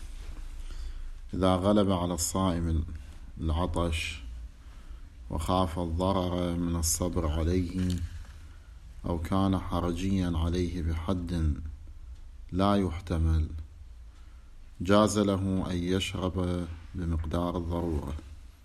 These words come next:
تشتمل هذه المسألة على نقاط. النقطة الأولى،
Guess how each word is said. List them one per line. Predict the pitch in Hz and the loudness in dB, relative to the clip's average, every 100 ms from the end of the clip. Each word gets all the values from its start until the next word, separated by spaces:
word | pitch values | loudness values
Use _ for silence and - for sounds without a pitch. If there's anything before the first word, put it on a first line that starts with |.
| - - - - - - - - - - - - | -20 -20 -18 -18 -18 -18 -18 -18 -18 -18 -8 2
تشتمل | 117 - - 101 104 101 95 | 2 4 4 6 6 4 2
هذه | 98 92 87 90 | 2 2 2 0
المسألة | 87 90 90 80 82 87 82 | 2 2 0 0 0 0 0
على | 85 87 87 | 0 0 0
نقاط. | 78 78 73 - - - - - - - - - - - - - - - - - | 0 0 -2 -2 -10 -14 -16 -18 -20 -20 -20 -18 -18 -16 -18 -18 -16 -16 -16 -4
النقطة | 95 101 107 - | 2 4 4 2
الأولى، | 101 85 98 95 92 90 | 2 4 4 4 4 2